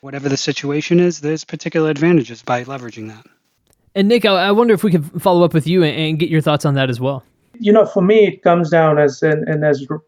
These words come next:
Speaker 3: rightfully so, Gordon pointed out, it comes down to economics, right? That's what it is. Let's, you know, take a step back and understand why we're going down the path of, of these digital meters, if you will.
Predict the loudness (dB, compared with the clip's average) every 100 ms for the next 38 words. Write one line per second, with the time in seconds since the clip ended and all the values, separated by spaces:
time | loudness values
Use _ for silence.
0 | -2 0 0 0 0 0 0 2 4 2
1 | 2 0 0 2 2 0 0 0 0 2
2 | 2 2 0 0 -2 -4 -4 -2 0 0
3 | -4 -6 -4 -4 0 0 0 0 0 2
4 | 0 -4 -16 _ _ 2 2 2 -8 -14
5 | -8 0 2 2 0 -2 -4 0 -2 2
6 | 2 2 0 0 0 -2 -2 0 0 0
7 | 2 2 4 2 2 -2 _ -4 0 0
8 | 2 2 2 2 2 2 -2 -2 0 2
9 | 0 0 -2 -2 _ -4 -4 -4 -2 -2
10 | -2 -2 -2 0 0 2 2 0 0 -2
11 | -4 -4 -4 -2 -2 -4